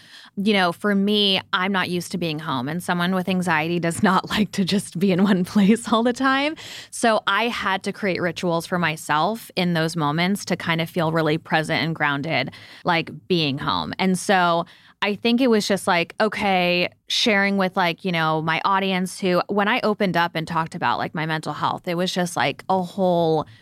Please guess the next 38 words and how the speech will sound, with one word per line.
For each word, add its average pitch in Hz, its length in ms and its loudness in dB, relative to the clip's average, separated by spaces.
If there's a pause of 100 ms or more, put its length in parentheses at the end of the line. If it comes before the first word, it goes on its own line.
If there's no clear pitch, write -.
(240)
it 233 80 2
was 220 220 2
just 240 260 0
an 208 60 4
amazing 180 680 2
kind 170 300 -2
of 156 220 0
support - 600 -4
system. 165 460 -2
And 151 300 -4
a 180 80 0
lot 170 180 0
of 170 60 -8
people 175 260 -4
would 170 120 -2
share, 156 460 -2 (300)
you 175 160 0
know, 143 320 0
what 170 380 -2
they 208 100 4
have 190 140 2
gone 175 240 0
through 170 240 0
on 160 180 0
D 170 180 -2
Ms 156 260 -4
with 160 180 -4
me. 214 260 4
And 175 100 2
I 147 80 0
was 151 140 -4
just - 180 -8
like, - 200 -4
"Oh - 40 -2
my 170 160 -2
gosh, 175 300 0
it's - 180 -10
not," 160 280 0